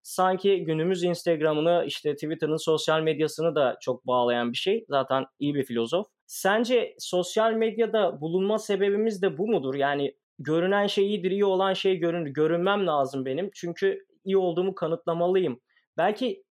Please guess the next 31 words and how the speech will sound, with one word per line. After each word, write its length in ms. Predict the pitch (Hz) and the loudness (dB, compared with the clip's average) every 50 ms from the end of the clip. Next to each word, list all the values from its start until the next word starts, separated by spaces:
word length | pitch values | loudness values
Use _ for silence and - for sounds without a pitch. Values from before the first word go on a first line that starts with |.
| _ - | _ -10
bilinçli 380 | 151 170 202 214 208 - 240 226 | -6 -2 -2 -2 0 0 0 2
olarak 360 | 226 233 233 233 226 233 - | 2 4 2 2 0 0 -4
değil 220 | 247 240 240 269 | -4 -2 0 0
ama 280 | 277 254 190 135 113 - _ _ _ _ _ _ _ - | 0 2 0 0 -2 -4 _ _ _ _ _ _ _ -10
bilinç 320 | 151 185 220 254 262 - 226 | -6 -2 -2 0 0 0 0
altında 380 | 208 208 202 - 214 214 226 | 0 0 0 -2 -2 0 0
yatan 340 | 208 196 202 202 220 220 214 | 2 0 0 0 0 -2 -2
şey 260 | 214 - 214 196 175 | -2 -2 -2 -2 0
bu 140 | 185 196 190 | 0 0 2
olabilir 340 | 190 202 202 208 226 285 277 | 2 0 0 -2 -4 -4 -4
mi 120 | 208 160 | -4 -2
insanların? 680 | 139 131 131 - - 135 123 120 117 113 117 113 117 - | -2 -4 -4 -4 -6 -6 -6 -4 -6 -6 -8 -8 -10 -6
Bunun 180 | 175 196 214 214 | -4 -2 -2 0
zaten 440 | 196 220 208 214 - 233 220 214 - _ _ _ _ _ _ _ _ 165 | 0 0 0 0 0 0 -2 -2 -4 _ _ _ _ _ _ _ _ -2
diğer 300 | 196 240 240 220 214 180 | 0 2 2 2 2 2
bir 100 | 196 190 | 2 2
adı 220 | 185 175 185 196 202 | 2 2 0 0 2
da 260 | 247 277 269 - - _ _ - | 2 2 2 -2 -6 _ _ -8
biliyorsun 420 | 208 214 196 165 - 170 143 143 | -2 0 0 0 0 -4 -2 2
beğeni 280 | 180 180 185 196 208 196 | 2 2 2 2 0 0
sosyolojisi. 680 | - 185 156 - - 147 131 127 123 123 - - - 147 | 0 -2 -2 0 -2 -2 0 0 0 -2 -4 -10 -6 -4
Yani 460 | 151 156 151 151 156 160 160 151 - _ _ - | -2 0 0 0 0 0 -2 -2 -4 _ _ -20
sürekli 560 | - - - - 220 202 190 196 - 196 180 | -16 -14 -4 -2 0 0 0 0 -2 0 0
bir 180 | 214 214 208 - | 0 -2 0 0
takdir 340 | 196 185 185 - - 196 175 | 0 0 0 2 0 0 2
alma, 360 | 151 131 123 123 135 170 180 160 | 2 2 2 0 0 0 0 0
onay 300 | 160 165 175 170 160 139 | 2 2 2 2 4 2
alma, 420 | 127 120 123 135 170 185 180 - _ _ | 2 0 0 0 -2 -2 -2 -4 _ _
ilgiyle 680 | 156 160 160 160 147 165 180 165 151 139 123 120 - _ _ _ _ _ _ | -8 -6 -6 -4 -2 0 0 2 2 2 0 0 -4 _ _ _ _ _ _
takip 360 | - 139 131 127 - 127 127 | -2 0 0 0 -2 -2 -4
edilme. 420 | 123 117 123 117 113 - 107 110 | -2 -2 -2 -6 -6 -8 -10 -14